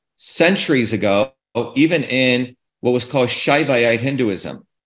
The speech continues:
which was a concept that the kingdom of heaven is within you. It is about you connecting to your creator.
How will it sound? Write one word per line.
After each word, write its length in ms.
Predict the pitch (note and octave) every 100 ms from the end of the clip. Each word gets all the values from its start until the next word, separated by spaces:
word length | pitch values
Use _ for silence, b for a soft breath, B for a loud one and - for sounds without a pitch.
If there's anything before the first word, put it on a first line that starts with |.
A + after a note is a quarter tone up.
| _ _ B B -
which 180 | B2+
was 140 | D3+ C3
a 60 |
concept 500 | - D3 D3+ D#3+ D3
that 220 | - B2 A#2+
the 80 |
kingdom 360 | A#2 D3 C#3+ B2+
of 100 | A2+
heaven 220 | A#2 A2
is 120 | G#2
within 300 | F#2 G#2 B2
you. 400 | C#3+ C#3+ C#3+ C#3 _ -
It 80 | A2+
is 100 | G#2+
about 260 | G#2+ G2
you 200 | A#2 C#3
connecting 500 | C#3 A#2+ A2+ A2+ A2+
to 120 | G#2+ G#2+
your 140 | G2+
creator. 580 | - G#2 G2+ D#2+ -